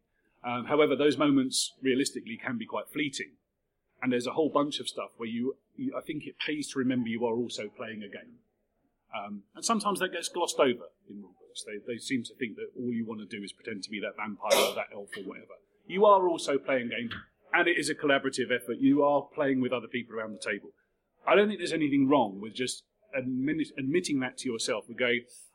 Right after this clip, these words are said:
All right, I could just do whatever my character wants, but there are four or five other people around this table as well. And is what I'm about to do,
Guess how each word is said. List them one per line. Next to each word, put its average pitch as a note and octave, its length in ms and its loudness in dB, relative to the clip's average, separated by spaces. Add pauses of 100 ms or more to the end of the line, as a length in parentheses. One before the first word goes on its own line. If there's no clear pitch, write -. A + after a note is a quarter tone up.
(160)
All F3+ 120 8
right, C3 200 2
I - 20 -6
could A#3 260 0
just - 180 4
do A#2 160 0
whatever A2 240 -12
my G2+ 240 -16
character G#2 320 -8
wants, B2 240 -6
but - 180 -6
there E3 180 -6
are F#3+ 180 -2 (100)
four D#3+ 220 0
or - 40 -14
five D#3 260 2
other B2+ 140 -2
people C#3 320 -2
around A#2+ 220 -2
this A2 160 -6
table A2+ 240 -4
as A2 100 -10
well. A#2 220 0
And A#2 120 -6 (340)
is G3 180 -2
what G#3 200 4
I'm F3+ 140 2
about D#3+ 360 4
to C#3 100 -14
do, C#3 400 -4